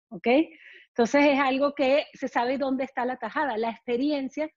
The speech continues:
<clears throat> Y Roberto, más ahora que vivimos en este aislamiento, que tú lo que querías era salir a con-, a ver <laughs> gente,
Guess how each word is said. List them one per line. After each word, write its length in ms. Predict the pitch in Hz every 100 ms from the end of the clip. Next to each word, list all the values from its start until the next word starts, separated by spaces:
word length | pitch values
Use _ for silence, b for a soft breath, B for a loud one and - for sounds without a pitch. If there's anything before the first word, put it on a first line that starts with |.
| _ _
<clears throat> 420 | - 330 339 294 277
Y 100 | 262
Roberto, 400 | 262 302 262 226
más 180 | 214 247
ahora 460 | 285 311 269 196
que 140 | 214 226
vivimos 420 | 220 220 233 269
en 120 | 262
este 220 | 226 -
aislamiento, 880 | 285 269 226 233 254 247 240 269 311 b b b
que 120 | 254
tú 100 | 247
lo 120 | 226 233
que 140 | 320
querías 420 | 240 233 254 262 - -
era 360 | 247 240 269 -
salir 600 | _ 226 214 247 277 302
a 80 | 262
con-, 200 | 233 233
a 100 | 220
ver 200 | 214 226
<laughs> 60 | 226
gente, 480 | 285 294 311 311